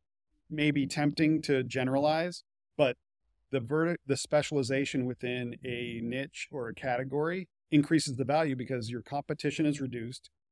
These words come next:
You develop understanding and expertise that your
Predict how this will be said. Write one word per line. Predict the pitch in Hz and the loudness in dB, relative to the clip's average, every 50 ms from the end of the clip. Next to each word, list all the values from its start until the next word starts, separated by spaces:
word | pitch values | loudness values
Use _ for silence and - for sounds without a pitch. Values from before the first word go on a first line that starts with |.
| _ _ _ _ - | _ _ _ _ -10
You | 131 131 135 135 135 135 135 131 131 131 131 131 - _ - 143 | -4 0 0 2 2 2 2 0 -2 -4 -6 -8 -10 _ -14 -8
develop | 123 131 120 143 143 143 143 139 _ _ - | -6 -2 0 2 2 2 2 0 _ _ 0
understanding | - 156 156 156 156 - - 156 151 147 143 135 | 2 4 4 4 2 2 2 2 4 4 4 2
and | 131 | 2
expertise | 135 131 - - - 120 - - - 156 147 143 143 - - _ _ _ _ _ - | 0 -4 -6 -8 -10 -10 -10 -4 -2 0 2 2 0 -2 -8 _ _ _ _ _ -8
that | 139 131 - | -8 -8 -8
your | - 127 | -12 -20